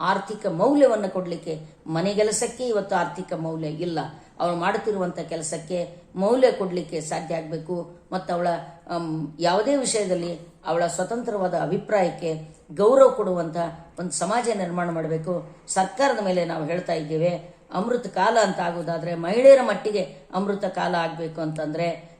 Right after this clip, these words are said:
ಮಹಿಳೆಯರ ಹಕ್ಕುಗಳನ್ನ ಸ್ವತಂತ್ರವಾಗಿ, ನಿರ್ಭಯವಾಗಿ ಅನುಭವಿಸುವಂಥ ಒಂದು ಅವಕಾಶವನ್ನು ಮಾಡಿಕೊಡಬೇಕು. ಮಹಿಳೆಯರಿಗೆ ಸಿಗಬೇಕಾಗಿರ್ತಕ್ಕಂಥ ಪಾಲು, ಅದು ಆಸ್ತಿಯಲ್ಲಿ ಹಕ್ಕಿರ್ಬೋದು, ಉದ್ಯೋಗದಲ್ಲಿ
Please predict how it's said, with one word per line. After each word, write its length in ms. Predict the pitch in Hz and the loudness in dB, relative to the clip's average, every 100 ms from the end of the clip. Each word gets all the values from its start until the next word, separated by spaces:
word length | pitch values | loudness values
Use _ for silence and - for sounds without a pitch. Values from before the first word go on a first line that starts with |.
| - | -6
ಮಹಿಳೆಯರ 580 | 156 156 170 190 185 | 0 2 2 4 4
ಹಕ್ಕುಗಳನ್ನ 840 | 175 - 226 247 277 226 190 156 156 170 170 - - - - | 2 -4 -6 -4 -2 0 2 0 -2 -4 -6 -10 -20 -20 -6
ಸ್ವತಂತ್ರವಾಗಿ, 880 | 185 190 262 247 208 185 170 160 175 | -4 0 -2 0 0 4 2 0 -2
ನಿರ್ಭಯವಾಗಿ 840 | 165 226 240 240 202 170 165 175 160 - - | 2 2 2 2 2 0 -2 -6 -8 -14 -6
ಅನುಭವಿಸುವಂಥ 760 | 202 240 277 240 - 180 160 175 170 - - | -2 6 6 6 -2 -4 -2 -2 -4 -6 -12
ಒಂದು 200 | - 180 | -6 -4
ಅವಕಾಶವನ್ನು 1080 | 160 185 214 269 254 208 180 170 160 156 - 185 | 2 2 4 2 0 0 -2 -2 -4 -8 -10 -2
ಮಾಡಿಕೊಡಬೇಕು. 960 | 180 170 - 170 185 196 233 247 - - - | -2 -2 -4 -2 0 -2 0 -2 -4 -14 -4
ಮಹಿಳೆಯರಿಗೆ 480 | 202 240 247 233 214 | 0 2 2 2 -2
ಸಿಗಬೇಕಾಗಿರ್ತಕ್ಕಂಥ 1200 | - 185 202 240 226 190 185 - 175 - 160 156 | -4 -4 0 2 2 -2 -4 -8 -8 -8 -8 -8
ಪಾಲು, 640 | 156 - 180 165 - - - - | -10 0 2 2 0 -10 -14 -6
ಅದು 200 | 175 160 | -2 0
ಆಸ್ತಿಯಲ್ಲಿ 840 | 160 185 - 233 208 185 160 - - - | 2 0 0 0 0 0 -4 -8 -12 -6
ಹಕ್ಕಿರ್ಬೋದು, 920 | 196 - 180 165 180 202 196 - - | -6 -4 -4 -2 0 0 -2 -10 -6
ಉದ್ಯೋಗದಲ್ಲಿ 720 | 185 170 233 220 196 190 175 | -4 4 4 4 0 -2 -4